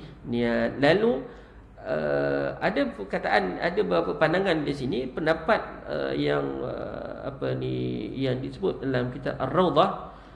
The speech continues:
wajib mengingatnya dari awal takbiratul ihram sampai selesai solat. Nah, ini niat ni, macam saya kata tadi lah, niat, eh, pendapat yang paling, eh, yang lebih sahih ialah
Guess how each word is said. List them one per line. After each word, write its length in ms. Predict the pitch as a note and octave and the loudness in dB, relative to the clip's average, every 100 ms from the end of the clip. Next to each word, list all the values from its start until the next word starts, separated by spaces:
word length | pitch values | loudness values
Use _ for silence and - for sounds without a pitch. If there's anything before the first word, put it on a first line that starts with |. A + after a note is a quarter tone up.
| - | -4
wajib 560 | D3 F3+ F3+ A#3 A#3 F3 | 2 2 2 0 0 0
mengingatnya 720 | E3+ F3 G3+ G3 - A3 D#3 | -2 0 0 -2 -2 0 2
dari 240 | D#3+ D#3+ | 0 0
awal 400 | D#3 G3+ A3 F#3+ | 2 4 4 2
takbiratul 800 | - D#3+ - D#3+ G#3 G3 F#3+ E3 | 0 -4 -4 0 4 4 0 -2
ihram 480 | F3 E3+ A#3 D4+ - - - - | 0 4 4 4 -4 -12 -18 -8
sampai 460 | E3+ F3 - G3 | -4 -2 0 -2
selesai 320 | E3 D#3+ D#3 | 0 -4 -4
solat. 260 | - B2+ - - - - - - - - - - - - - - - | -2 -4 -4 -8 -18 -20 -20 -20 -20 -20 -20 -20 -20 -20 -20 -20 -12
Nah, 80 | A2+ | -4
ini 160 | D3 D#3 | 0 2
niat 240 | D#3 D3+ | 2 2
ni, 400 | C3+ F#3 C4 A#3 B2 | 0 -2 -2 -6 -8
macam 240 | C3 C3 | -6 -4
saya 160 | C3 B2+ | -2 -4
kata 160 | A#2+ | -4
tadi 140 | B2+ F3 | -4 -2
lah, 100 | F3 | -2
niat, 300 | C3+ D3+ A3+ - - - - - - | 0 0 -2 -6 -16 -18 -20 -14 -6
eh, 460 | B2+ C3 B2+ B2 B2 | -2 0 0 0 -2
pendapat 340 | B2+ C3 - A#2 | -2 -2 -4 -2
yang 160 | B2 A#2+ | 0 0
paling, 640 | A#2+ A#2 A#2 A#2 A#2 A2 F#2 | 0 0 -2 -2 -4 -6 -8
eh, 440 | - - - - - B2 | -10 -10 -10 -10 -4 0
yang 160 | A#2+ | 0
lebih 180 | B2 B2+ | 0 -2
sahih 380 | A#2+ C3+ F#3+ F#3 C#3+ | -2 -2 -2 -2 0
ialah 320 | C#3 F#3 A#3 | 2 0 -2